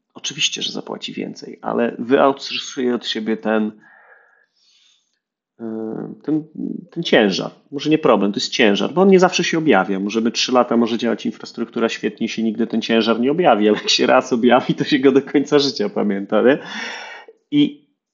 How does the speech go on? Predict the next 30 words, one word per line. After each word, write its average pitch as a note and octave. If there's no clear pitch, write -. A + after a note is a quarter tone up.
i C3+
tutaj A3
pytanie, G2+
czy, A#2+
czy -
to G#3+
jest C4+
wystarczający D3
poziom G2+
chytrości, -
mądrości? G2
Czy -
gdzieś -
jeszcze A#2+
coś -
jest -
poza A#2
tym, G2+
e, A2
pięknym G#2
rysunkiem? G#2+
Czy -
jest G3
jakiś -
model, F3
który D#3
tu D#3
nie D3
został C#3+
ujęty G2+